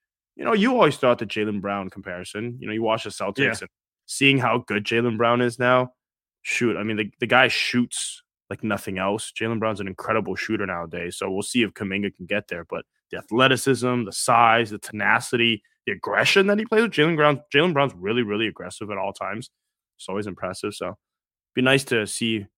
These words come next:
Speaker 1: mean, if Kuminga de-, ends up being something on the same tier of Jaylen Brown, are you kidding me? <laughs> It's like, that's, <laughs> it's not Kawhi Leonard, but damn close.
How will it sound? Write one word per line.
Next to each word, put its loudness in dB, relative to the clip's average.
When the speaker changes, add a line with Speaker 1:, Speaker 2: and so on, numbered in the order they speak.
Speaker 1:
mean, 2
if -4
Kuminga 4
de-, -4
ends -2
up -4
being -2
something -4
on -10
the -8
same -6
tier -8
of -10
Jaylen -10
Brown, -10
are -10
you -16
kidding -10
me? -6
<laughs> -10
It's -4
like, -2
that's, 4
<laughs> -2
it's -8
not 8
Kawhi 12
Leonard, 8
but 8
damn 6
close. 2